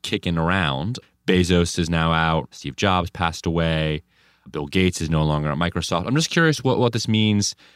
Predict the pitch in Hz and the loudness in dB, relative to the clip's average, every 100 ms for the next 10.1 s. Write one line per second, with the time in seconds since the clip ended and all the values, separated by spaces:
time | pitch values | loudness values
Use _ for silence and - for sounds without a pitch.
0 | _ 101 98 95 92 92 95 90 87 82 | _ 0 2 4 4 2 2 2 0 -2
1 | - _ _ _ _ 87 92 95 95 85 | -6 _ _ _ _ 0 2 2 2 0
2 | 80 - 78 - 80 76 78 73 76 - | -4 -4 -6 -6 -8 -6 -6 -6 -6 -8
3 | 73 80 76 69 - - 95 90 85 71 | -4 -4 -4 -6 -4 -2 2 4 2 0
4 | - 92 90 - 87 85 - _ _ _ | -4 -2 -2 0 0 -2 -6 _ _ _
5 | _ - 80 73 69 67 - 73 69 64 | _ -8 -2 -2 -2 -6 -14 -12 -10 -10
6 | 67 67 65 65 139 - - 127 123 117 | -10 -8 -6 -8 -14 -10 -2 2 2 2
7 | 113 110 76 - 76 - - 85 80 80 | 2 2 -2 -4 -4 -4 2 4 4 4
8 | 78 - _ _ - 92 90 82 82 82 | 2 -4 _ _ 0 2 4 2 2 0
9 | 85 - 85 78 80 76 78 82 - 120 | -2 -4 -2 -2 -2 -8 -4 -4 -2 0
10 | 104 | 0